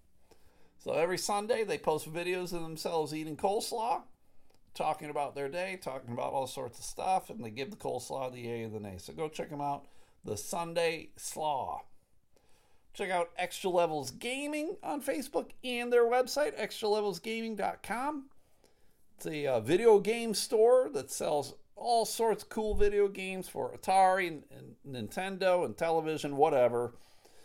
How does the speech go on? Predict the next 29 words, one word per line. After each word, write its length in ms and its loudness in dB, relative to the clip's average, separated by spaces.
Uh, 200 -4
and 200 -4
I'm 80 -4
sure 220 -4
they 80 0
got 180 4
a 40 2
lot 260 8
of 80 0
new 220 -2
shit 220 -2
as 120 -4
well, 180 4
too. 220 0
I'm 160 6
not 200 4
a 60 0
gamer, 540 0
so 160 -4
I, 220 6
you 160 -4
know, 80 -4
I'm 260 -2
not 240 0
over 240 0
there 220 -4
a 40 -12
ton, 440 -4
but, 240 -2